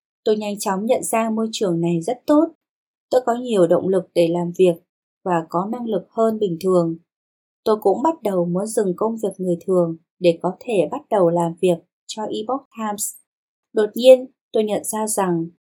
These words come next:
công việc người thường dường như không còn quá quan trọng với tôi nữa. Sau chín ngày đó, tôi quyết tâm đến Berlin thường xuyên hơn để làm việc tốt hơn cho Epoch Times. Tôi đã xuất được chính niệm mạnh mẽ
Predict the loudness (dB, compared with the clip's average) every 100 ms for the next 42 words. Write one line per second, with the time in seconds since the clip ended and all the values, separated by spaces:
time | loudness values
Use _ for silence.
0 | _ 0 0 2 0 0 -2 -4 -2 -2
1 | 0 -2 -2 0 0 0 -4 -4 -4 -4
2 | -4 -4 -4 -2 -2 -4 -6 -6 -6 -8
3 | -8 _ -8 -4 -4 -4 -4 -4 -4 -6
4 | _ _ _ _ _ _ -10 -4 -4 -2
5 | -2 0 -2 -2 -2 -2 -4 -10 _ 0
6 | 4 4 2 -2 -2 -2 -2 -4 -6 -4
7 | -4 -2 -2 0 0 -2 0 0 2 0
8 | -2 -2 -4 -4 -6 -2 -4 0 2 2
9 | 0 -4 -6 -6 -6 -8 -6 -4 -4 -6
10 | -12 _ _ _ _ 0 2 0 -4 -4
11 | 2 2 2 -8 -4 -2 -2 -4 -8 -6
12 | -6 -4